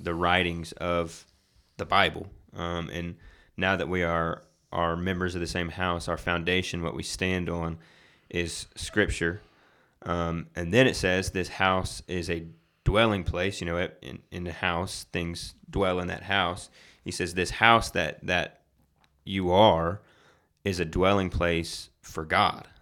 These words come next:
uh, which is just a fascinating thought that as the church, we are,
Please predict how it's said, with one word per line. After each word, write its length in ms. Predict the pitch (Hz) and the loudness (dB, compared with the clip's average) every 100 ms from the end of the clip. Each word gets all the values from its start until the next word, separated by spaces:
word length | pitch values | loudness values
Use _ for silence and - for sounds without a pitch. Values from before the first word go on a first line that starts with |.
| - | -12
uh, 140 | 87 | -8
which 160 | 90 90 | -6 -6
is 160 | 82 | -10
just 260 | - 95 - | -8 -10 -8
a 40 | |
fascinating 800 | - - 92 - 92 85 85 85 - _ _ _ | -4 2 2 2 -2 -2 -4 -8 -14 _ _ _
thought 520 | - 101 98 87 - | -4 2 4 4 0
that 260 | 90 73 _ | -6 -8 _
as 240 | - 90 - | -4 -4 -6
the 100 | 87 | -10
church, 600 | - 107 98 80 - - - _ _ _ _ _ _ _ _ - | -2 2 2 0 -8 -14 -20 _ _ _ _ _ _ _ _ -12
we 300 | 90 92 87 | -4 -2 0
are, 440 | 85 85 85 85 | 2 2 0 -2